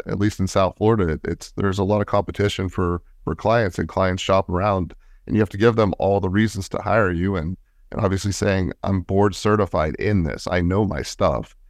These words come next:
that's important to the clients as well. So I, I, I like the challenge. Thank goodness I passed. And I remember the, the exam started really early in the morning, and I drove uh, up to, uh,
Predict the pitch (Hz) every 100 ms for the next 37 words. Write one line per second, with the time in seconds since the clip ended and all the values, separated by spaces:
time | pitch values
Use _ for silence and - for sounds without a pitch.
0 | - - 107 110 120 - 131 82 95 90
1 | - 104 73 - 87 87 71 76 - 82
2 | 80 92 - 104 - 107 127 - 113 120
3 | 113 113 110 - - - - 110 101 117
4 | 110 107 98 110 92 92 - 92 95 101
5 | 107 92 90 - _ - - - _ -
6 | 107 107 101 - 101 101 117 117 - 104
7 | 90 92 147 127 101 95 107 98 90 90
8 | 98 98 87 85 87 - 104 104 98 85
9 | - _ - 71 69 73 78 - _ 101
10 | - - 95 82 76 76 71